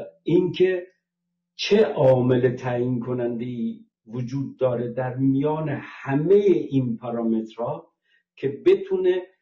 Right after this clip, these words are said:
در واقع این هفده اصل سازمان ملل رو که من قبلاً هم گفتم اگر در واقع اجرایی بشه در کره خاکی، کره خاکی واقعاً مثل یک بهشت خواهد بود و اون هم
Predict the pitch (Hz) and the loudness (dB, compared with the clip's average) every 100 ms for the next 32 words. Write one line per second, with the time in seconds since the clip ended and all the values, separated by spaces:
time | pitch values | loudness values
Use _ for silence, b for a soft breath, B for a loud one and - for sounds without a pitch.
0 | _ _ - 127 127 123 131 131 127 127 | _ _ -4 -2 -2 0 2 4 4 2
1 | 165 - - 185 175 - - - _ _ | 0 -2 -2 0 2 0 -6 -18 _ _
2 | _ _ _ _ 139 - - - 139 120 | _ _ _ _ -6 -6 -8 -6 -6 -6
3 | - _ _ _ _ - 175 175 - - | -10 _ _ _ _ -6 -6 -6 -14 -6
4 | 120 98 - - _ _ _ - 131 123 | -4 -4 -6 -18 _ _ _ -4 0 2
5 | 131 147 156 156 135 139 151 139 113 104 | 4 2 2 2 2 2 0 0 -6 -8
6 | - 127 143 143 131 131 143 147 139 147 | -8 -6 -6 -4 -4 -4 -4 -4 -4 -4
7 | 131 113 - 160 170 139 107 - 120 113 | -6 -8 -8 -4 -2 -2 -2 -2 -2 -2
8 | 120 117 123 120 123 113 123 120 160 131 | -2 -2 -4 -4 -4 -2 -2 0 0 -2
9 | 110 113 107 113 110 - _ 113 120 113 | -4 -6 -6 -6 -8 -14 _ 2 4 2
10 | - 120 113 - 165 156 - 120 135 131 | 4 2 0 -2 -4 -6 -4 0 0 -2
11 | 123 117 139 131 120 - 131 135 131 135 | -6 -6 -6 -2 -2 0 -2 0 -2 -2
12 | 139 - 120 127 147 - _ 104 101 - | -2 0 0 4 2 0 _ -10 -8 -8
13 | - 147 B B B 113 117 147 143 143 | -10 -12 B B B -2 2 4 4 4
14 | 139 | 0